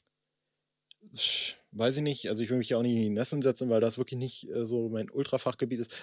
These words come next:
Was man auf jeden Fall sagen kann, ist natürlich, dass das irgendwie, äh, schon in, in seinem Kern wahrscheinlich so ein bisschen transfeindlich interpretiert werden kann. Und ich würde auch keinem irgendwie, äh, einen Strick draus drehen, wenn er das macht, weil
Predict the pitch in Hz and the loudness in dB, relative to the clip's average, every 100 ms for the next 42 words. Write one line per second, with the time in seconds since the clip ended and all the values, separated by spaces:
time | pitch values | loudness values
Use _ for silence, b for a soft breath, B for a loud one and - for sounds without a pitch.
0 | - 123 - 131 113 107 123 110 104 104 | 0 2 4 2 2 2 0 2 2 2
1 | 101 - 90 98 104 101 95 95 - 95 | 2 -4 -4 -2 -2 -4 -8 -8 -10 -8
2 | 110 101 - - - - 98 90 90 92 | -6 -8 -10 -10 -10 -8 -10 -10 -10 -12
3 | B B B B - 98 98 98 95 _ | B B B B -6 0 2 0 -4 _
4 | _ - - 117 175 175 139 - 135 - | _ -2 2 2 2 0 -4 -2 -2 0
5 | 139 131 120 113 123 131 151 131 120 - | 4 4 4 2 4 6 6 6 4 6
6 | 139 151 143 139 - B B B B 110 | 6 6 2 0 -4 B B B B -2
7 | 120 123 123 - 120 127 - 123 120 120 | 4 6 6 4 2 4 4 4 4 2
8 | 117 - _ - - 104 110 117 - - | 0 -4 _ -10 -4 0 2 4 4 2
9 | - - - - 95 107 101 101 95 - | 0 -8 -8 -6 -4 -4 -2 -4 -4 -6
10 | - - - - - - 110 117 113 156 | -14 -18 -20 -20 -16 -4 -2 -2 -2 2
11 | 165 160 156 - 214 262 - _ b b | 4 4 4 2 4 2 -6 _ b b
12 | b - 120 120 135 120 113 - 123 135 | b -4 -2 2 6 6 6 4 4 4
13 | 131 120 127 120 117 113 - 107 104 - | 2 2 2 2 2 2 2 -2 -2 -4
14 | 135 123 - 120 104 101 92 - 107 131 | 0 0 2 2 2 2 0 0 2 2
15 | 151 - 117 110 113 113 | 2 -6 0 4 6 4